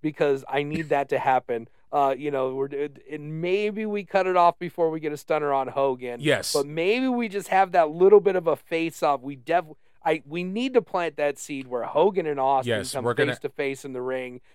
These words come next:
Speaker 1: and then maybe, you know, Nash cuts off Austin from behind. And,
Speaker 2: Absolutely.
Speaker 1: you know, Angle and, and Austin go, whatever happens.
Speaker 2: Yeah,
Speaker 1: But
Speaker 2: we need
Speaker 1: N W O is gonna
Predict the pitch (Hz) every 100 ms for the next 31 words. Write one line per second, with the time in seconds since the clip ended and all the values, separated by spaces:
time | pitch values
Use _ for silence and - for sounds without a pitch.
0 | _ 151 147 143 147 151 147 147 139 139
1 | 131 127 135 139 135 - - 131 - 127
2 | 117 - 135 123 - 117 127 117 117 110
3 | 123 120 117 110 113 - 107 98 92 -
4 | _ - 147 127 120 - 143 147 139 135
5 | 131 127 - 135 135 139 135 - 131 131
6 | 123 120 151 156 135 107 110 123 110 113
7 | 113 107 127 117 175 220 185 175 160 147
8 | 143 135